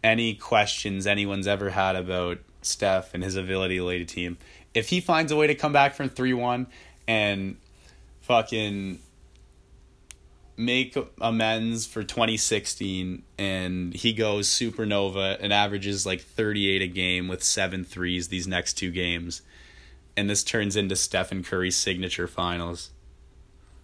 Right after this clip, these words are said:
I'll have no doubt but to put, list him as the greatest point guard of all time.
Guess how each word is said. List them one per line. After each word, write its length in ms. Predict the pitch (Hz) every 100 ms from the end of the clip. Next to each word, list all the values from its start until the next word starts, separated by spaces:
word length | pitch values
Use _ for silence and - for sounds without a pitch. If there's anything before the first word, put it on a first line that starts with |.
| - - - - - -
I'll 180 | 113 120
have 120 | 101
no 160 | 101 95
doubt 240 | 90 82
but 100 | 90
to 80 | 90
put, 260 | - 95
list 240 | 98 90 -
him 60 |
as 100 | 85
the 80 | 87
greatest 440 | 87 85 82 - - - - - -
point 240 | 101 90
guard 140 | 90 82
of 60 |
all 100 | 85
time. 260 | - 92